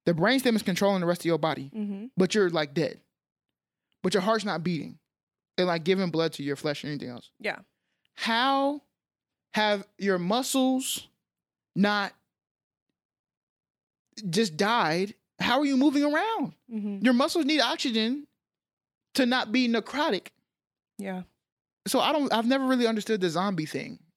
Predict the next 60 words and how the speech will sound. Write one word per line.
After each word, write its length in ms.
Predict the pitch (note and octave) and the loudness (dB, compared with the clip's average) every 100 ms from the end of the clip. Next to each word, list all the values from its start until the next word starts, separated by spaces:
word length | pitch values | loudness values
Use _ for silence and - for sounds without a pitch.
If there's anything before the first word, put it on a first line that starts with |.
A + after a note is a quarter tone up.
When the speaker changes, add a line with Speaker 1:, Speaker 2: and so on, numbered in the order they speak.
| - | 0
Speaker 1:
And 120 | G3+ | 2
if 100 | G#3 | 2
they 160 | A3 G#3+ | 2 4
were 160 | G#3 | 2
just 220 | F#3 G3 F3 | 0 -2 0
like, 180 | E3+ - | 0 0
if 120 | F3+ | 0
it 40 | E3 | 2
was 180 | F#3 F#3+ | 2 0
like 160 | G#3 | -2
that 120 | E4 | -2
and 80 | D#4+ | -2
you 60 | F3 | 0
were 80 | E3+ | 0
just 160 | D#3+ | 0
zombie 280 | D3+ E3 G3 | 0 0 0
zombies, 400 | F#3+ G3+ G#3 G3+ _ _ _ - | 0 -2 -4 -6 _ _ _ -4
I 60 | |
don't 140 | F#4 F4 | -4 -2
need 100 | D#4+ | -2
a 40 | |
weapon. 320 | A#3 G3 B2 | 0 0 -2
I'm 100 | - | -4
finna 180 | A3+ A#3 | -2 0
walk 300 | G3+ A3 - | 2 0 -2
straight 400 | - - G#3 A#3 | -6 0 -2 0
past 320 | B3 C4+ B3 | 0 0 -2
your 120 | A3 F#3+ | -2 -2
slow 280 | - F3 | 0 0
ass. 240 | D#3+ C#3 - _ _ _ _ _ _ _ | 0 -4 -12 _ _ _ _ _ _ _
Speaker 2:
True. 180 | - A3 G3 - _ - | -6 -4 -4 -12 _ -10
True. 320 | - G#3 G#3 _ _ _ - | -4 -4 -4 _ _ _ 0
Speaker 1:
And 120 | G3+ | 2
if 120 | G3+ | 4
you 100 | A#3 | 4
reach 220 | F3+ B3 | 4 2
to 80 | G#3+ | 2
bite 260 | F3+ C4 B3 | 2 2 2
me, 140 | A3+ | 2
I'ma 260 | A3 A3+ G#3+ | 2 2 2
knock 380 | F#3 F3 A3 - | 2 2 2 2
you 120 | A#3 | 2
in 40 | A#3 | 4
your 120 | A3+ | 4
jaw 300 | G3+ C4+ A#3 | 2 2 2
and 60 | A3 | 2
your 100 | A#3 | 0
jaw 260 | G3 E4 A#3 | 2 2 2
gonna 120 | F3+ | 0
fall 240 | F#3+ - | -2 -4
off. 160 | F2+ - | -6 -6
Speaker 2:
And 100 | A3 | 0
you 60 | A#3 | 0
would 100 | A#3 | 0
think 180 | F4 E4+ | -4 -2
they 60 | |
would 100 | G3 | -4
be 120 | F3 F#3+ | -4 -8
fragile, 400 | F#3+ A3 F#3 E3 | -6 -6 -6 -8
right? 260 | F#3+ A3+ | -10 -10